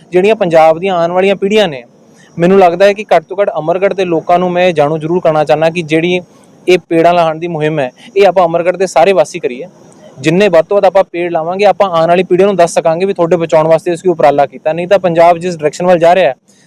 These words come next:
ਤੇ ਕੱਲ੍ਹ ਸਾਨੂੰ ਇਹ ਨਹੀਂ ਪਤਾ ਕਿ ਸਾਡਾ ਕਿੱਡਾ ਵੱਡਾ ਨੁਕਸਾਨ ਹੋਣਾ। ਇਹ ਕੋਈ ਕਹਿੰਦਾ ਇਹ ਰੇਗਿਸਤਾਨ ਨਾ ਬਣ ਜਾਏ,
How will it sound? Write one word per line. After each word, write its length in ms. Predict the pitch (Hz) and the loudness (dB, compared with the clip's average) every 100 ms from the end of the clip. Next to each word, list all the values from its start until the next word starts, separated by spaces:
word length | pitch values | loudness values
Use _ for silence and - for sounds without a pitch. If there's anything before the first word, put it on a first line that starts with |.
| _ - | _ -4
ਤੇ 80 | 202 | 0
ਕੱਲ੍ਹ 200 | 190 196 | 2 0
ਸਾਨੂੰ 260 | 208 208 | -4 -4
ਇਹ 40 | 226 | -6
ਨਹੀਂ 100 | 214 | -4
ਪਤਾ 240 | 190 202 | -2 -2
ਕਿ 100 | 208 | 0
ਸਾਡਾ 240 | 190 185 | 0 0
ਕਿੱਡਾ 220 | 196 185 185 | -2 -2 0
ਵੱਡਾ 160 | 190 | 0
ਨੁਕਸਾਨ 300 | 180 - 170 | -4 -4 -4
ਹੋਣਾ। 240 | 160 143 - - | -4 -10 -12 0
ਇਹ 220 | 180 185 - - - - | 2 2 -2 -20 -20 -2
ਕੋਈ 120 | 185 | 0
ਕਹਿੰਦਾ 180 | 190 196 | 2 2
ਇਹ 60 | 185 | 2
ਰੇਗਿਸਤਾਨ 420 | 175 180 180 185 | 2 0 0 -2
ਨਾ 100 | 180 | -2
ਬਣ 140 | 156 | -6
ਜਾਏ, 100 | 143 | -10